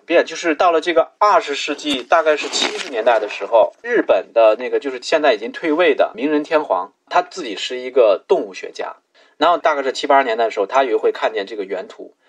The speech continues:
他就说：“哎，这个画的不是我们日本猿吗？”就日本那个雪猴啊，哎，结果他这么一说，当时的日本动物学家或者其他的美术史家也觉得：“哎，对呀，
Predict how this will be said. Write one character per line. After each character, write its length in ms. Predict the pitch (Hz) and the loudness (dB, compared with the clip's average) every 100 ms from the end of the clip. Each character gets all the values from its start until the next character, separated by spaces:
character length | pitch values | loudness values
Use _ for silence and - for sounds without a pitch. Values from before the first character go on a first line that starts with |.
| _ - | _ -4
他 140 | 160 | -2
就 100 | 147 | 0
说 160 | - - | 2 2
：“哎， 160 | 175 202 _ | 0 -4 _
这 100 | - | -4
个 80 | 214 | -2
画 180 | - 208 | 0 -2
的 60 | - | -4
不 100 | - | -8
是 140 | - | -8
我 40 | |
们 120 | - - | -8 -8
日 100 | - | -10
本 140 | 92 | -10
猿 220 | 87 - | -10 -12
吗？” 100 | 92 - _ _ _ | -14 -20 _ _ _
就 100 | 123 | -12
日 120 | 165 | -8
本 100 | 110 | -6
那 80 | 127 | -6
个 60 | |
雪 180 | 123 - | -8 -8
猴 360 | - 98 92 - _ | -8 -10 -12 -14 _
啊， 220 | - 190 - _ - - | -18 -16 -18 _ -20 0
哎， 160 | 196 233 | 2 4
结 180 | - | 4
果 120 | 214 208 | 4 4
他 140 | 208 | 2
这 120 | 226 | 2
么 80 | 214 | 2
一 100 | 175 | 2
说， 300 | 160 170 170 - _ - | 4 4 4 0 _ 0
当 180 | 208 | 0
时 120 | 208 180 | 0 2
的 120 | 185 | 2
日 140 | 196 | 4
本 180 | 156 127 | 2 2
动 140 | 180 | 2
物 80 | 156 | 0
学 180 | 139 135 | 0 0
家 220 | 151 151 | 2 2
或 140 | 156 147 | 2 2
者 80 | |
其 120 | 131 143 | 2 2
他 160 | 160 | 2
的 60 | 160 | 2
美 140 | 120 | -2
术 100 | 151 | -8
史 140 | 147 - | -6 -2
家 120 | 131 | 0
也 60 | |
觉 160 | 117 113 | 0 -2
得 80 | - | 0
：“哎， 80 | 185 | -2
对 240 | 233 294 | 0 0
呀， 260 | 240 214 - | 0 -2 -4